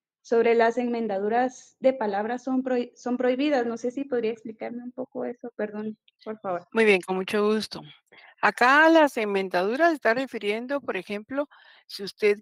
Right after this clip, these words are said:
Speaker 2: quiere echarle corrector blanco o si quisiera raspar la letra, ¿verdad? Ahí está haciendo enmendaduras. No está haciendo la forma técnica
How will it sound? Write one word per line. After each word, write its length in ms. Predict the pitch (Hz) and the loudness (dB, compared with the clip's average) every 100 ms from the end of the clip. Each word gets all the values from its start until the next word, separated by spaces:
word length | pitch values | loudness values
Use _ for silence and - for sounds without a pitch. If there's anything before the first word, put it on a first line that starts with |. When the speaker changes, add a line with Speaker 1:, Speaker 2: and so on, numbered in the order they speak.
| - | -4
Speaker 2:
quiere 480 | 214 208 208 214 | 0 2 2 0
echarle 600 | 196 - 185 185 196 196 190 | 0 -2 -4 -4 -4 -4 -4
corrector 460 | - 165 147 147 | -8 -8 -8 -10
blanco 460 | 170 196 175 - - _ _ _ _ _ _ _ _ _ _ _ | 0 0 0 -10 -20 _ _ _ _ _ _ _ _ _ _ _
o 160 | 180 185 | -4 -4
si 160 | 190 | -8
quisiera 540 | - 175 190 202 202 202 | -14 -14 -2 2 4 2
raspar 720 | 165 156 - _ 185 190 196 | -2 -6 -12 _ 2 4 2
la 140 | 175 | -2
letra, 600 | 160 165 202 202 - 139 | -6 -6 -6 -8 -8 -10
¿verdad? 420 | 139 123 170 208 220 _ _ _ | -8 -12 -8 -8 -8 _ _ _
Ahí 260 | 175 190 226 | -4 -2 -4
está 380 | 233 _ - | -6 _ -4
haciendo 400 | 202 214 214 226 | -4 -4 -10 -2
enmendaduras. 1120 | 240 208 175 160 156 147 160 160 175 - - _ _ _ _ _ _ _ _ _ _ - | -2 -2 -6 -8 -6 -6 -6 -8 -10 -18 -20 _ _ _ _ _ _ _ _ _ _ -6
No 200 | 202 208 | 2 2
está 300 | 214 - 208 | 2 2 2
haciendo 800 | - 214 220 226 262 269 277 _ - _ _ _ | 2 -2 -2 0 0 0 -4 _ -20 _ _ _
la 140 | 165 | -6
forma 360 | 160 180 185 185 | -4 -8 -4 -6
técnica 840 | - 196 208 233 240 - 247 247 | -4 -6 -6 -8 -10 -6 -6 -6